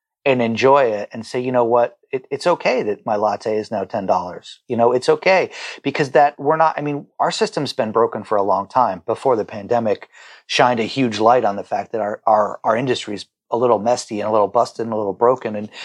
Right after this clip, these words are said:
particularly in places like New York City where it's just so expensive to operate.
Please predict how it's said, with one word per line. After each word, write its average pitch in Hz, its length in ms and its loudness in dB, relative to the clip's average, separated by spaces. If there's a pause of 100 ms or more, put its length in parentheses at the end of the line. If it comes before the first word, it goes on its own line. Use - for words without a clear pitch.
(180)
particularly 131 400 0
in 107 80 -2
places 127 340 0
like 107 180 0
New 123 60 -6
York 107 180 -4
City 156 240 -2
where 98 200 -2
it's 101 100 -6
just - 220 -4
so 120 160 4
expensive 113 480 -6
to - 120 0
operate. 110 380 2